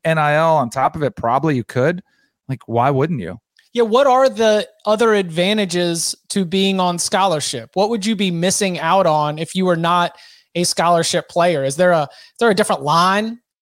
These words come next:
Speaker 2: when you go into the cafeteria? Like, are you
Speaker 1: Well, yeah, like, if you're a walk-on, you don't get the same respect, but if you can play, they don't care, <laughs> you know?
Speaker 2: Right.
Speaker 1: Like, we respected walk-ons 'cause they put in the work,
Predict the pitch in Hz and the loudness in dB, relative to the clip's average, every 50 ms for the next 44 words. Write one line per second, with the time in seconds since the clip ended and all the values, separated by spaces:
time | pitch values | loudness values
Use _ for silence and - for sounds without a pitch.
0 | _ - 175 180 185 180 175 190 185 196 190 196 190 185 202 196 190 180 196 185 | _ -4 0 0 2 2 4 4 4 4 2 0 0 0 0 0 0 0 -2 -2
1 | 208 208 202 220 220 226 226 226 202 190 185 180 208 170 156 180 165 - 220 226 | 0 2 2 4 4 2 2 0 0 0 0 0 0 -2 -2 -4 -2 0 2 2
2 | 220 226 262 285 269 233 214 202 190 - - - - - 247 240 196 160 147 127 | 2 2 2 2 0 0 0 0 0 0 -2 -4 -4 -2 0 2 2 2 2 2
3 | 131 156 180 214 226 - - 160 151 143 139 139 151 165 165 180 180 196 196 180 | 2 4 4 4 2 2 0 2 2 4 4 2 2 -2 -2 -2 0 0 0 0
4 | - - 170 - - 147 - - 180 170 160 147 131 - - - - 196 208 202 | 0 -2 -2 -2 -2 -4 -4 -2 -2 -2 -2 -2 -4 -6 -6 -2 0 2 2 2
5 | 165 139 - - - 139 135 - - 226 208 - 170 131 110 - - - 175 226 | 2 0 -2 -4 -2 -2 -2 -2 -4 -6 -6 -6 -6 -6 -6 -6 -4 -2 0 2
6 | 233 190 147 135 131 160 165 151 127 - - - - - 190 180 120 95 90 - | 2 2 2 0 -2 -2 -2 -4 -6 -8 -12 -14 -8 -4 -2 -2 -2 -4 -6 -6
7 | 139 151 160 151 - 240 220 - 180 - - 202 226 - - - - - - 180 | -2 0 2 2 2 2 2 2 0 -2 -4 -6 -8 -12 -18 -20 -20 -4 0 0
8 | 214 240 220 226 190 - - - 202 185 - - 170 147 139 156 180 202 202 - | 2 2 2 2 0 0 0 0 0 0 0 -2 -4 -2 0 2 2 2 2 0
9 | - 170 160 156 156 143 - 151 135 139 127 - - 190 190 175 156 135 131 123 | 0 0 0 0 -2 -4 -8 -6 -4 -4 -2 0 0 2 2 0 0 -2 -2 0
10 | 170 214 208 170 160 160 - - | 2 2 4 4 2 0 -2 -8